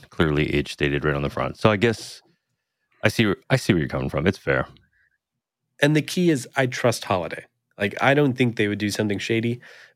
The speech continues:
Speaker 2: but I, I can, I can think of a couple producers who would love to insinuate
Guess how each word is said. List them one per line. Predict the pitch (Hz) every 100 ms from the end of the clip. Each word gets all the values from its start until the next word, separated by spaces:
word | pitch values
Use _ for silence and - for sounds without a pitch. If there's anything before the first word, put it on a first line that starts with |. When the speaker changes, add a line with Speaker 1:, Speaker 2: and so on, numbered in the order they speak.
| _
Speaker 2:
but | 117
I, | 113 113 -
I | 113
can, | - 110 110 104 -
I |
can | 113 110 104
think | 147 147
of | 139 117
a |
couple | - 120 127
producers | 120 113 110 - 113 101
who | - 117
would | 110 104 95 -
love | 117 120 127 123 -
to | - 131 117
insinuate | 113 104 - 120 107 92 87 85